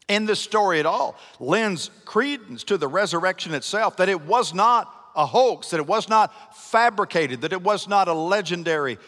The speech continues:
tale. Because if you're making it up, you don't put one of those in there.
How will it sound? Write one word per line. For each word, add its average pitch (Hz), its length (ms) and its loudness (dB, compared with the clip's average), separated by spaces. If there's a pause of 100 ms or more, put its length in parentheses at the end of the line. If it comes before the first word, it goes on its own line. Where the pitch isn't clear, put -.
(140)
tale. 104 560 -6 (1700)
Because 139 320 -2
if 139 160 -6
you're 139 100 -4
making 151 380 -6
it 143 80 -6
up, 160 480 -10 (560)
you 117 100 -14
don't 123 240 -6
put 143 160 -8
one 139 160 -6
of 120 60 -4
those 120 320 -4
in 110 180 -10
there. 69 280 -18